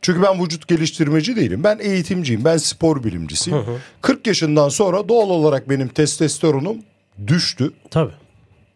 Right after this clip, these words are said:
Speaker 1: Doktora gittim. Ben, bana testosteron yazdı. Dolayısıyla ben şu anda haftada bir shot testosteron kullanıyorum
Speaker 2: Hı hı.
Speaker 1: uzun yıllardır. Bu benim tedavim.
Speaker 2: Evet.
Speaker 1: Testosteron hormonu, e, bir erkeğin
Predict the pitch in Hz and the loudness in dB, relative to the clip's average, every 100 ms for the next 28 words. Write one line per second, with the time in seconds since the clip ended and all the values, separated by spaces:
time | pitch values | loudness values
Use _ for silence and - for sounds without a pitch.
0 | _ _ _ _ _ - 147 175 175 208 | _ _ _ _ _ 4 4 4 2 2
1 | 196 120 110 - 208 - - - - _ | 2 0 -4 -8 -8 -10 -20 -20 -20 _
2 | 226 214 190 208 190 185 170 - 175 151 | 2 2 2 2 2 0 -2 0 0 0
3 | - 151 117 85 78 107 175 156 170 147 | 2 2 2 0 -2 0 -2 0 0 0
4 | 101 95 110 127 107 - 113 92 156 123 | 0 -2 0 0 0 0 -2 0 -2 0
5 | 123 - 101 117 135 - 151 - 107 120 | -2 -2 -8 -6 -4 -2 -2 -2 -2 -2
6 | 98 113 104 82 78 71 71 73 156 95 | -2 -4 -4 -6 -8 -6 -6 -4 -2 0
7 | 98 92 73 69 60 - _ - - - | -2 -2 -2 -4 -6 -14 _ -20 -20 -20
8 | - - 254 196 196 208 180 - 156 147 | -10 -2 0 0 -2 -4 0 0 2 2
9 | 135 107 - _ - - 127 202 214 - | 0 -4 -10 _ -12 -6 -2 0 0 -2
10 | 214 - 196 190 160 196 185 156 175 226 | -2 0 0 0 0 0 0 0 2 0
11 | - _ _ _ _ 110 110 110 107 104 | -2 _ _ _ _ 0 4 4 2 0
12 | 104 101 - - _ _ _ _ - 107 | 0 0 -2 -8 _ _ _ _ -4 0
13 | 220 - 147 170 170 - 214 196 262 | 0 2 2 2 0 0 0 0 -4